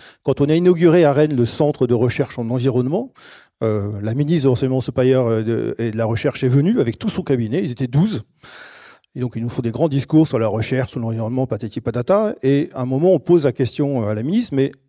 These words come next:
dans tout votre cabinet, là, qui a une thèse ? Qui est docteur ? Une personne sur douze qui représentait le ministère de l'enseignement supérieur et, et, et de la recherche. Donc tous, énarques, polytechniciens, et cetera, et cetera. Ce qui est très bien. Enfin, je, je,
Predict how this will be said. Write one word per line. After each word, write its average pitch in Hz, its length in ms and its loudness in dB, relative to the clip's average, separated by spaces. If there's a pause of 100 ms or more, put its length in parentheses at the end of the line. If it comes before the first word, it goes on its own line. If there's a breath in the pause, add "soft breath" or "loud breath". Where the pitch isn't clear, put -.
(720)
dans 120 180 -4
tout 214 160 0
votre 180 160 2
cabinet, 147 380 0
là, 170 160 -2 (100)
qui 254 140 -4
a 226 40 4
une 143 160 0
thèse ? 131 380 0 (140)
Qui - 100 -2
est 269 60 2
docteur ? 160 720 4 (1500)
Une 196 200 4
personne 120 380 -2 (560)
sur 123 240 -4
douze 240 460 6 (420)
qui - 140 -6
représentait 151 560 4
le 185 80 0
ministère 147 300 0
de 156 60 0
l'enseignement 143 300 -2
supérieur 156 360 0 (100)
et, - 200 -6
et, - 160 -6
et 160 60 2
de 151 40 -2
la 156 80 6
recherche. 131 240 -4
Donc 123 140 -4
tous, 165 260 -2
énarques, 117 260 -4
polytechniciens, 110 680 -8
et - 20 -18
cetera, 120 240 -8
et 117 40 -12
cetera. - 320 -14
Ce - 600 -20
qui 123 60 -4
est 107 40 -6
très 151 140 2
bien. 170 180 4
Enfin, 107 300 -4
je, 107 160 -4
je, 104 800 -10